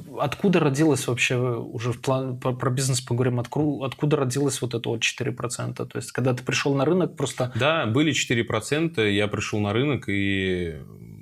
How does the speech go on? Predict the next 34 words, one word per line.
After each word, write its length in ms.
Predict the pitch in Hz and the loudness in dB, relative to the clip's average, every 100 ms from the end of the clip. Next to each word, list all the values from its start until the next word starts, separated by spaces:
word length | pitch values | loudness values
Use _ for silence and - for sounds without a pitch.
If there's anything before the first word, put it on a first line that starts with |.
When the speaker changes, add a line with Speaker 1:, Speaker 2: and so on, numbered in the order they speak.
| - - | -18 -8
Speaker 2:
ну, 140 | 101 | -6
решил 300 | 95 - 117 | -4 -4 -4
поставить 400 | 101 - 98 92 | -4 -4 -4 -2
тоже 180 | 90 - | -6 -8
четыре. 400 | - - - _ _ _ _ _ _ _ _ _ _ | -12 -12 -14 _ _ _ _ _ _ _ _ _ _
Вот, 140 | 98 92 | -14 -2
хотя, 340 | 110 104 131 | 0 4 2
конечно, 400 | 127 110 127 - | 2 2 2 2
если 260 | 101 95 104 | 2 0 -2
мы 120 | 95 | -4
там 160 | 95 95 | -2 0
говорим 340 | 98 104 101 | 2 2 0
про 200 | 101 98 | 0 0
сделку, 720 | 95 110 107 101 95 90 90 - - _ _ | 0 2 0 0 -2 -2 -4 -16 -20 _ _
э, 880 | 92 92 92 92 92 90 90 87 92 95 | -6 -4 -2 -2 -2 -4 -4 -6 -10 -10
там, 220 | 87 92 | -10 -10
на 220 | 92 92 95 | -10 -12 -8
двадцать 400 | 95 107 107 - | 0 0 0 0
тысяч 200 | 101 - | -2 -2
рублей, 500 | 107 104 120 131 127 | -2 2 2 2 -2
то 480 | 95 95 95 92 - - - - | -4 -2 -4 -8 -18 -20 -16 -8
можно 360 | 98 104 101 | -8 -6 -4
и 60 | 95 | -4
повыше 420 | 90 92 92 92 | -2 -2 -2 -6
делать 260 | 92 87 - | -8 -10 -12
комиссию. 480 | - 85 92 - 101 | -12 -10 -10 -6 -2
Но 140 | 113 | 0
у 20 | |
меня 240 | 117 127 139 | 2 2 0
пока 240 | 104 104 | 0 -2
четыре. 440 | 98 - 120 113 - | -4 -6 -8 -12 -14
Speaker 1:
Э, 100 | - 170 | -12 2
вот 200 | 170 151 | 4 6
знаешь, 300 | 180 202 | 4 4